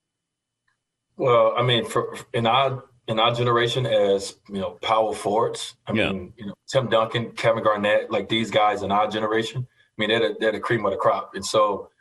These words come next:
Speaker 1: you know, to be able, I played against Tim twice in the finals, and the consistency of that guy, the expressions that never change,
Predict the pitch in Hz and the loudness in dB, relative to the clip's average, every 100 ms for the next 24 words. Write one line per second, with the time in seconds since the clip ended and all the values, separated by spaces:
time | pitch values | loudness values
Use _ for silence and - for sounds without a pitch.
0 | _ _ 131 117 110 120 131 127 120 120 | _ _ -2 -2 0 2 4 4 2 2
1 | 147 135 123 120 - 120 113 98 - - | 0 2 0 -2 -2 -2 -2 -8 -12 -2
2 | 120 120 113 107 - 104 101 - - - | 0 0 0 -2 0 0 -2 -8 -14 -10
3 | 110 107 104 101 101 101 101 104 - 160 | -2 0 0 -2 -2 -4 -4 -6 -4 -4
4 | 160 175 143 - 127 107 110 101 107 107 | -4 -4 -4 -2 0 2 0 2 2 2
5 | 107 - _ _ _ 101 110 110 104 104 | 0 -6 _ _ _ -2 0 0 -2 -6
6 | - 101 - 147 147 147 127 127 123 120 | -8 -8 -2 0 0 0 0 0 2 0
7 | 123 139 120 120 117 | 0 0 0 0 -2